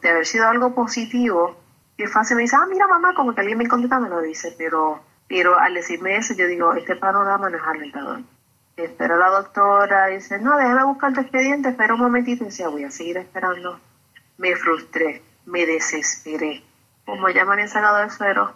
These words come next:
me quité el catéter y me fui. Sí, me fui del hospital. Al día siguiente, sigo con el sangrado, eh, sigo con esta ansiedad de no saber qué hacer, de no saber si mi cuerpo está bien o no.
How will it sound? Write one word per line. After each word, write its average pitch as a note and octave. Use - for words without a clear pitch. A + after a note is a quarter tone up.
me C4+
quité A#3+
el F#3
catéter F#3
y F3+
me E3
fui. -
Sí, E4+
me D#4+
fui C#3+
del D3
hospital. -
Al E3
día D#3
siguiente, A3+
sigo F3
con F3
el E3+
sangrado, F#3
eh, E3+
sigo D#3+
con E3+
esta E3+
ansiedad F3
de F#3
no D#3+
saber D#3+
qué E3+
hacer, G3
de F3+
no D#3+
saber E3
si F3
mi E3
cuerpo D3+
está E3+
bien E3+
o E3+
no. F3+